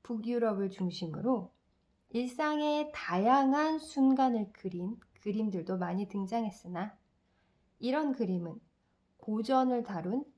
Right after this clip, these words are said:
역사화에 비해 낮은 등급의 그림으로 분류되었다.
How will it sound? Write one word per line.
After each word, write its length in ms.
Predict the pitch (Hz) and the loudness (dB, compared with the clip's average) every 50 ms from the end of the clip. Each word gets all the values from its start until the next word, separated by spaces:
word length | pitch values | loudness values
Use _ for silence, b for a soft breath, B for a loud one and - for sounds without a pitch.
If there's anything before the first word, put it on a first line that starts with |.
| _ - - | _ -6 -4
역사화에 840 | 196 180 180 185 - - - - 277 277 277 247 226 214 202 185 185 | -2 -2 -2 -4 -10 -12 -4 -2 0 0 0 0 -2 -2 -4 -4 -6
비해 360 | - 175 160 190 247 269 - _ _ _ _ _ _ - | -6 -6 -6 -6 -6 -8 -10 _ _ _ _ _ _ -12
낮은 680 | - 202 180 170 175 185 180 - 254 269 269 262 262 | -10 -8 -6 -4 -4 -4 -2 0 2 4 4 4 2
등급의 540 | - 202 180 175 180 180 170 180 214 240 233 | 2 -2 -2 -2 -2 -4 -2 -2 -2 -4 -4
그림으로 520 | - - - 190 175 160 160 165 185 202 | -4 -2 0 0 0 -2 -2 -6 -6 -6
분류되었다. 760 | - 233 226 220 233 226 220 185 160 - _ _ - 151 - | -4 -4 -2 0 0 -2 -2 -6 -12 -12 _ _ -20 -20 -20